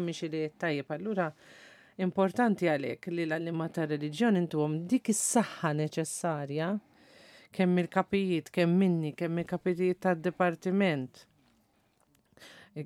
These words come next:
l-assistenti kap, kulħadd biex din il-ħeġġa li għandhom ma tintilifx.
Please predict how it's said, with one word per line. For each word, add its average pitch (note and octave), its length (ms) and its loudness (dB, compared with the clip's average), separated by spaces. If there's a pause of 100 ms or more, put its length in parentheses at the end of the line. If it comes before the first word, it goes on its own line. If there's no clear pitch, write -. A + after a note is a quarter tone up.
(220)
l-assistenti E3+ 1200 -2
kap, F#3+ 380 2 (1000)
kulħadd G#3 840 2
biex G3 420 -4 (260)
din F3+ 420 6
il-ħeġġa F#3+ 540 6
li F#3 160 4
għandhom D3 600 0 (1120)
ma D#3+ 280 4
tintilifx. F#3+ 800 0